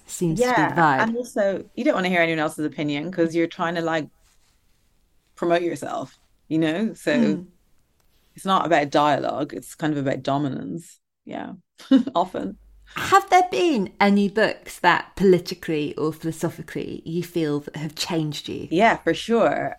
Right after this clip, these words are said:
Speaker 2: I read a lot of, like, I read a lot of philosophy from doing my P H D. There is a feminist philosopher called Elizabeth Grosz, who wrote a book called In the Nick of Time, which is about, like, a,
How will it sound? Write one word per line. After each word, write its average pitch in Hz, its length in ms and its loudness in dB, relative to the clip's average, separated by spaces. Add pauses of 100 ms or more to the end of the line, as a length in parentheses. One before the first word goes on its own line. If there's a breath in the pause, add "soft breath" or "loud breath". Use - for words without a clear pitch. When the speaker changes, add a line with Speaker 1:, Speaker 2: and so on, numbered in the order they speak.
Speaker 2:
I 214 120 2
read 214 400 -4
a 196 80 -4
lot 185 280 0
of, 175 220 -6 (400 loud breath)
like, 190 140 -8
I 208 60 0
read 185 260 0
a 190 40 -4
lot 180 140 4
of 180 100 -4
philosophy 196 800 -2
from 165 260 0
doing 170 200 0
my 160 160 -2 (160)
P 185 120 -4
H - 280 -2
D. 185 340 -4 (520 loud breath)
There 170 240 4
is 175 220 2
a 165 220 4 (540)
feminist 185 960 -2
philosopher 180 760 0
called 156 480 0
Elizabeth 156 560 -2 (880)
Grosz, 185 640 0 (520)
who 175 80 -2
wrote 170 140 4
a 160 40 0
book 151 200 0
called 160 380 0 (500)
In 185 100 -2
the 175 60 -2
Nick 175 200 -4
of 175 100 -6
Time, 165 500 -2 (580)
which 170 180 -4
is 175 100 0
about, 151 500 0
like, 165 220 0
a, 160 100 -4